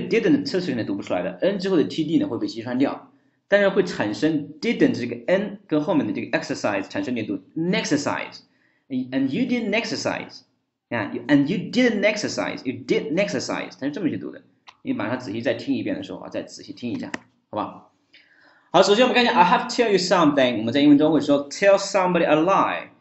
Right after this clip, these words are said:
比如说Richard，Richard told, told Manning a lie。他其实跟他撒了一个谎，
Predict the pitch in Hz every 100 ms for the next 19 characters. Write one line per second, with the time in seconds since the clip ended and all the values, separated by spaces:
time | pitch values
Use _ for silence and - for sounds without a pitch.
0 | _ _ - 135 165 180 139 226 - 110
1 | - - _ _ _ _ 123 185 240 -
2 | 240 240 233 - - - 208 156 170 160
3 | 139 117 107 90 82 - _ - 147 175
4 | 170 165 165 151 147 165 147 123 143 -
5 | -